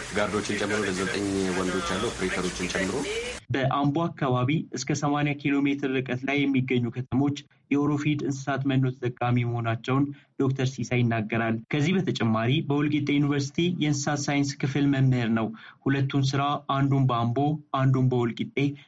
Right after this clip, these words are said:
Speaker 2: እንዴት አድርጎ የሚያስኬደው?
Speaker 1: በስራ ከወልቂጤ ዩኒቨርሲቲ ጋር አንዱ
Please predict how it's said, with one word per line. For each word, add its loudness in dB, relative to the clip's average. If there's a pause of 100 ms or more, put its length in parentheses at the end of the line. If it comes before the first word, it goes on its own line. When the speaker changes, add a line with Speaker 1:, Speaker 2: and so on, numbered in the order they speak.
(120)
Speaker 2:
እንዴት 4
አድርጎ 0
የሚያስኬደው? 2 (260)
Speaker 1:
በስራ 0 (600)
ከወልቂጤ -2
ዩኒቨርሲቲ 0
ጋር 4
አንዱ 0